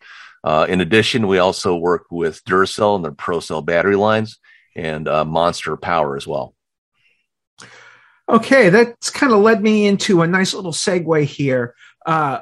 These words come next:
Speaker 2: on the audio side of the market, what is Vanco doing to meet both the commercial and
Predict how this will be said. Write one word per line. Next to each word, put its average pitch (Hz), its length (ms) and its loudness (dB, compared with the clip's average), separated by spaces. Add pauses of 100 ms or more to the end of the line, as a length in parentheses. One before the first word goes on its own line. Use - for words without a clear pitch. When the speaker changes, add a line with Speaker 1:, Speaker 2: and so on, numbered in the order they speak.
(120)
Speaker 2:
on 170 160 -4
the 151 240 -6
audio 262 380 -2
side 156 340 -4
of 143 80 -6
the 143 60 -4
market, 139 440 -6
what 202 180 -4
is 220 200 -4
Vanco 202 440 -4
doing 165 340 -4
to 151 80 -4
meet 160 320 -4 (280)
both 175 300 -4
the 143 80 -6
commercial 175 800 -4
and 160 300 -6